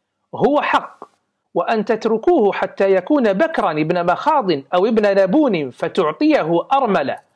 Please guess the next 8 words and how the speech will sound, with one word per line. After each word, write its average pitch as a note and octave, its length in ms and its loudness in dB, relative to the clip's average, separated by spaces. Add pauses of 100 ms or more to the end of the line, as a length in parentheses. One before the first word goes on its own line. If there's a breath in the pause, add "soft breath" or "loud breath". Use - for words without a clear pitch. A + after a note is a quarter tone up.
(360)
أو F#3+ 120 2
تحمل G3 520 0
عليه F3+ 540 0
في D#3 180 -8
سبيل G3+ 420 0
الله F#3 480 0 (520)
خير D#4+ 480 -2
من A3 280 -2